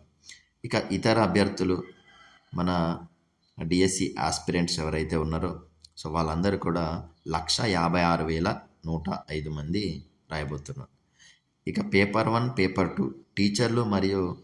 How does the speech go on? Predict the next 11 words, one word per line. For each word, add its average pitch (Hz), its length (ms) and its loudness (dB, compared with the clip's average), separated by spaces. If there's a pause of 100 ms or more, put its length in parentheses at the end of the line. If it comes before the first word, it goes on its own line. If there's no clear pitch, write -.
(320)
మన 85 420 -2 (580)
ఆస్పిరెంట్స్ 87 640 0 (140)
అందరూ 92 320 4
కలిసి 87 680 0 (600)
ఎంతమంది 90 400 0
అవుతున్నారంటే, 82 800 -2 (220)
రెండు 92 220 0
లక్షల 101 560 -2 (120)
ఇరవై 92 480 2
ఆరు 82 220 -2
వేల 80 480 -4